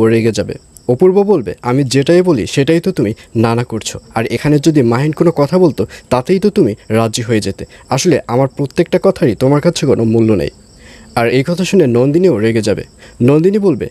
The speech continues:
"সেটা তো আপনার সাথে আমি সম্পর্কের আগেই বলে দিয়েছি যে আপনাকে আমি ভালোবেসে বিয়ে করছি না, আসলে আমি দায়িত্বের দিক থেকে আপনাকে বিয়ে করছি।" আর এই কথা শুনে অপূর্বকে দেখা যাবে সে অনেক কষ্ট পাবে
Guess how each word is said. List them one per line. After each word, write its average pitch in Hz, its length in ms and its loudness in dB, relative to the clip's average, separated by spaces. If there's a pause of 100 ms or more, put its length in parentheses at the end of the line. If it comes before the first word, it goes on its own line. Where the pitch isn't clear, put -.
(140)
"সেটা 175 320 0
তো - 140 0
আপনার 123 300 -4
সাথে 131 240 -4 (100)
আমি 113 180 0
সম্পর্কের 135 540 -2
আগেই 135 300 0
বলে 113 260 0
দিয়েছি 107 340 -2 (340)
যে 127 160 0
আপনাকে 160 380 0
আমি 127 180 2
ভালোবেসে 120 500 -2
বিয়ে 113 180 0
করছি - 300 -6
না, - 80 -10 (300)
আসলে 143 300 -2
আমি 147 140 4
দায়িত্বের 123 440 -2
দিক 180 120 -2
থেকে 196 200 -2
আপনাকে 185 380 -4
বিয়ে 107 220 0
করছি।" 95 320 -6 (600)
আর 113 200 -2
এই 139 160 0
কথা 170 200 0
শুনে 165 180 0
অপূর্বকে 131 540 -2
দেখা 117 220 0
যাবে 113 220 -2 (200)
সে - 180 0
অনেক 113 300 0
কষ্ট 113 260 -2
পাবে 101 260 -4